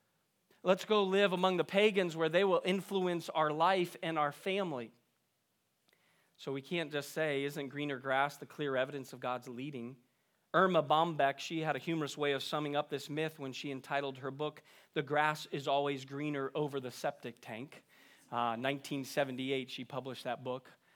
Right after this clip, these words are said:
Uh, some of you might remember that. But, um, what ends up happening then is it looks so promising, so rewarding, but you have no idea what's underneath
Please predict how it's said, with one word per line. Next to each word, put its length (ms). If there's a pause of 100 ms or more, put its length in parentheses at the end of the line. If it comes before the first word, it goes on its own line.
(260)
Uh, 300
some 180
of 100
you 80
might 200
remember 400
that. 300 (920)
But, 300
um, 260 (460)
what 160
ends 180
up 140
happening 480
then 200
is 140
it 100
looks 200
so 200
promising, 680
so 240
rewarding, 880 (320)
but 160
you 100
have 300
no 240
idea 420
what's 300
underneath 800